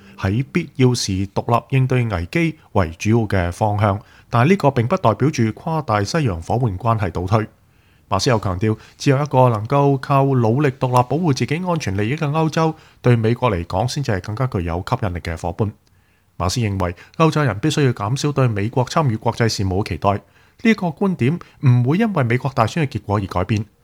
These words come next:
歐洲人將會繼續致力於建設歐洲共同防禦能力。馬斯喺文章當中又話，跨大西洋關係喺未來亦將會取決於搵到正確嘅對華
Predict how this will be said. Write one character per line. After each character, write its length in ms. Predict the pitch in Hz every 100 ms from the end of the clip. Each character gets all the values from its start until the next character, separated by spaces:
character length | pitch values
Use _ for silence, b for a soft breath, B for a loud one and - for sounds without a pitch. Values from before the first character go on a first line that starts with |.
| b -
歐 140 | 117
洲 140 | 110 113
人 240 | 92 90
將 320 | 117 127 113
會 160 | 101 117
繼 300 | - - 160 151
續 140 | 139 -
致 220 | - 156
力 100 | 135 -
於 160 | 190 180
建 200 | 143 127
設 160 | 135 - -
歐 160 | 165
洲 220 | 160 160
共 280 | 143 123 101
同 160 | 101 85
防 300 | - 82 87
禦 100 | 98 80
能 140 | 101
力。 80 | - _ _ _ _ _ _ _ _ _ -
馬 120 | 101
斯 120 | 117
喺 100 | 151
文 140 | 131 101
章 200 | 139 131
當 160 | 139
中 160 | 135 139
又 120 | 117
話， 260 | 107 113 120 B B -
跨 240 | 214 208
大 180 | 175 131
西 240 | 131 202
洋 180 | 151 110
關 160 | - 196
係 160 | 139
喺 60 | 139
未 120 | 131
來 200 | 110 101 104 B -
亦 80 |
將 220 | 131 208 165
會 100 | 123
取 140 | 139
決 200 | 139 131
於 80 | 156
搵 180 | 147 120
到 100 | 135
正 220 | 131 101
確 160 | 95 98
嘅 80 | -
對 180 | 92
華 120 | 85